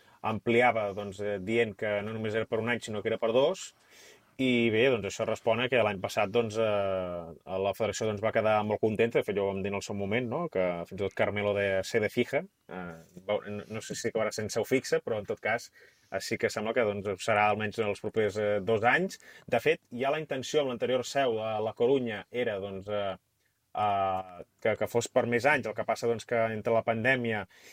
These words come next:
i la crisi del Liceo, doncs, eh, ho va evitar, però, doncs, com que aquí a Calafell, doncs, les circumstàncies econòmiques sí que ho permeten, doncs, eh, de moment dos anys i,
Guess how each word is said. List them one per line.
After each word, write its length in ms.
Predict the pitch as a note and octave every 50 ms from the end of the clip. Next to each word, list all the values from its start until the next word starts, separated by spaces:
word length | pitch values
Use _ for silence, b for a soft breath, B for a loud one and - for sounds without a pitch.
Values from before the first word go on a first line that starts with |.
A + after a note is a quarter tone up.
| B B
i 120 | B A#2 A2+
la 220 | A2+ A2 A2 G#2+
crisi 320 | - - A#2 A#2+ A2 - B2
del 220 | A#2+ A#2+ A#2 A#2
Liceo, 520 | A2+ A#2 - - C3 B2+ A#2+ G#2+ G2 F#2+
doncs, 380 | D2+ F#2 G2 G2 G2 F#2+ F2+ F#2
eh, 240 | G2+ G2 F#2+ F#2+ F#2 F2+ B B B B B B B
ho 220 | D2+ G2+ G#2 G2+
va 160 | G2 A2 A2
evitar, 480 | A2 G#2+ A#2 A2 - C3+ C#3+ E3 F#3+ A#3 - _ _
però, 380 | - A#2 A2 G#2+ G#2 G2+ G2 G2
doncs, 180 | G#2 G2+ G2
com 140 | - - G#2+
que 80 | G2 G#2+
aquí 100 | G#2 G#2
a 40 | G2
Calafell, 440 | A2 A2+ A2 G#2 - A#2+ A#2+ A#2
doncs, 280 | G2+ F#2+ F#2 F#2 - -
les 220 | G#2 G2+ G2+ F#2+
circumstàncies 440 | - G#2 G2 G2+ - - G#2+ G2 G2+
econòmiques 420 | - A#2 A2 A2+ A2 A2 - G2+ -
sí 100 | - G#2+
que 80 | - G#2
ho 20 |
permeten, 540 | G#2 A2 G#2 A#2 B2+ B2+ - D#3 F3 G3+ A3+ - b b b b b b b b -
doncs, 480 | G2+ F2 A2 G#2+ G#2 G2+ G2 F#2 F#2
eh, 220 | G2+ G2 F#2+ F#2+ F#2+
de 100 | F2+ G#2
moment 300 | G2+ G#2 G#2+ G#2+ A2 G#2+
dos 180 | A2+ A2+ G#2
anys 380 | B2 C3+ D3 F3 G#3 G#3 C#3+ A#2+
i, 260 | G#2+ G2+ F#2+ F#2 E2+